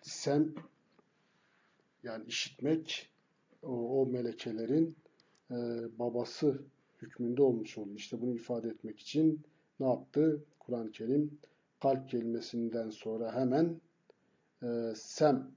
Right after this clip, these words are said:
yani işitme kelimesini getirdi. Ve akrab ileyhi ve işitmek kalbe en yakın olan, e, melekedir.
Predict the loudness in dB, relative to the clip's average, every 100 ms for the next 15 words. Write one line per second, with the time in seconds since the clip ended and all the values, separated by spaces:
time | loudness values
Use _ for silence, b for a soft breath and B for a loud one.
0 | -10 -6 -4 -4 -8 -2 -2 0 0 0
1 | -2 0 0 0 -2 -8 -10 -8 -12 -12
2 | -16 _ b b b 2 2 6 4 6
3 | 6 8 8 4 2 0 -2 -2 -2 -4
4 | -4 0 0 0 -2 0 2 2 4 2
5 | 0 -6 -6 -6 -4 -2 -2 -6 _ _
6 | b b b b b -8 -4 -4 -4 -6
7 | -6 -10 _ -8 -4 -2 0 4 8 6
8 | 4 -8